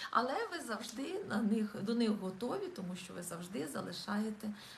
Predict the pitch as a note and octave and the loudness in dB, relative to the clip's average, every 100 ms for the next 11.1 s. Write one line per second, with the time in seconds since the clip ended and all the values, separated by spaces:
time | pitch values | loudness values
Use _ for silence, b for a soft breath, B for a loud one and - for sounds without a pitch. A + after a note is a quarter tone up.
0 | B G3 G3 G3+ A3 - - F#3+ G3 G3+ | B 2 4 8 8 6 -4 -2 -2 0
1 | - D3 - - B B B - C4+ G4 | 0 0 -4 -12 B B B -6 -6 -4
2 | G4+ D4+ C4 A3+ G3+ F#3+ F3+ - B B | -6 -4 -2 -2 -4 -4 -4 -6 B B
3 | B B - - B3 A#3 A#3+ A3 G#3+ G3+ | B B -12 -4 0 0 4 4 4 2
4 | G#3 F#3+ F#3+ G#3 - F3 G3+ C4 G4 F#4+ | 2 2 0 -6 -6 0 2 2 0 -6
5 | - G#3 - F#3 F3+ A#3+ D#4+ F4 - - | -4 -4 -2 -6 -2 -2 -2 -6 -14 -8
6 | F3+ F3 G3 A#3 - A3 F#3 - - - | -4 -2 0 2 0 -2 -4 -6 -8 -8
7 | F3+ F#3 A#3+ D4+ D4 D4 D4 B B B | -4 2 2 0 -4 -6 -8 B B B
8 | G3+ F#3+ F#3+ C4 C4 G#3 G3+ A3+ G#3 F#3 | -2 -2 2 0 0 0 0 0 -4 -2
9 | G3 - D#3+ F3+ F3+ - B3 C4 A3 - | -4 -2 -4 -2 -2 2 2 4 2 2
10 | A#3 G#3 G#3 G3+ G#3 G3 C4+ G4 A#3 A3 | 4 4 4 -2 -4 -2 -2 2 0 0